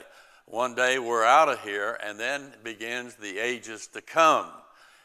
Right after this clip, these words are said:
And that begins to once again deal with the nation of Israel. And that's from Hebrews through Revelation.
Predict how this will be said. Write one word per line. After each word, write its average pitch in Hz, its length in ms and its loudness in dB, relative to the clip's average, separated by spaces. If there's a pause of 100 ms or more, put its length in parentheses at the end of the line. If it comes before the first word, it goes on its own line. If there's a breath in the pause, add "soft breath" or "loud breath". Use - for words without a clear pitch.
(120 soft breath)
And 110 240 -8
that 135 340 4
begins 117 560 -6
to 101 460 -8
once 139 340 0
again 120 480 -4
deal 113 300 -2
with 120 140 -8
the 127 80 -12
nation 104 420 -8
of 107 140 -8
Israel. 98 580 -6 (560 soft breath)
And 107 300 -2
that's 123 460 0 (260 loud breath)
from 104 340 -2
Hebrews 113 680 -6
through 110 320 -14
Revelation. 113 840 -2